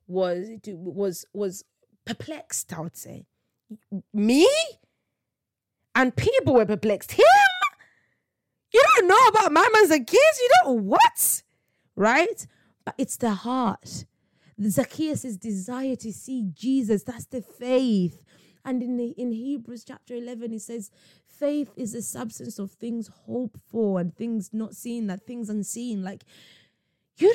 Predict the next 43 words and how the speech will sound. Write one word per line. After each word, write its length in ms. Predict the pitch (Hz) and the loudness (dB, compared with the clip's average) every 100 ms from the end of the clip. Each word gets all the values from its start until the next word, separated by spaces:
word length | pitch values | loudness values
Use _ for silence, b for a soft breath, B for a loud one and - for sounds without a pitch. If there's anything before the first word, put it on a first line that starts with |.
| 466 | 2
do 80 | 302 | 0
not 400 | 240 277 453 247 | 2 2 2 0
know 260 | 214 185 | 2 2
what 280 | 160 170 190 | 0 -2 -4
you're 100 | 175 | -4
gonna 240 | 180 175 | -2 -4
see, 340 | 175 - 180 170 | -6 -8 -6 -6
what 220 | 165 - | -6 -8
you're 100 | 175 | -8
gonna 260 | 180 175 165 | -8 -10 -10
find 380 | 175 170 165 | -8 -8 -8
when 140 | 175 165 | -12 -14
you 80 | 160 | -12
search 380 | - 160 - | -10 -10 -12
out 160 | 160 135 | -14 -14
Jesus. 480 | 180 175 160 165 - | -16 -16 -14 -16 -12
But 320 | 196 190 208 | -12 -12 -16
you 60 | 233 | -16
know 180 | 262 | -12
what? 320 | 254 262 277 - _ _ | -12 -12 -14 -18 _ _
The 120 | 196 | -10
fact 260 | 196 240 - | -8 -12 -14
that 160 | 226 180 | -14 -10
you 200 | 170 170 | -10 -10
are, 280 | 180 156 _ _ _ _ _ - | -10 -12 _ _ _ _ _ -14
Jesus 420 | 240 262 240 214 | -10 -8 -8 -12
comes, 560 | - - 233 214 - - _ _ _ _ | -12 -10 -8 -8 -12 -16 _ _ _ _
Jesus 420 | - 285 254 262 240 | -6 -6 -6 -10 -10
reveals 400 | 208 240 254 226 | -8 -6 -6 -6
himself 460 | 214 - 208 190 | -8 -6 -6 -8
to 100 | - | -12
you. 240 | 190 180 175 _ _ _ _ _ _ _ _ - | -10 -12 -14 _ _ _ _ _ _ _ _ -8
All 60 | 196 | -4
right? 300 | 208 226 - B B | -2 -4 -8 B B
So 160 | B 240 | B -2
the 100 | 226 | -2
Buddhists 480 | - 269 247 - - | -2 -4 -4 -6 -6
are 100 | 202 | -8
saying, 460 | - 240 233 208 | -6 -4 -4 -4
"No, 600 | 220 247 277 277 247 180 165 | -4 -2 0 2 2 0 -2
no, 260 | 214 254 | -2 -2
no, 220 | 269 262 | -2 -2
no." 640 | 254 254 269 247 175 185 | -2 0 0 0 0 -4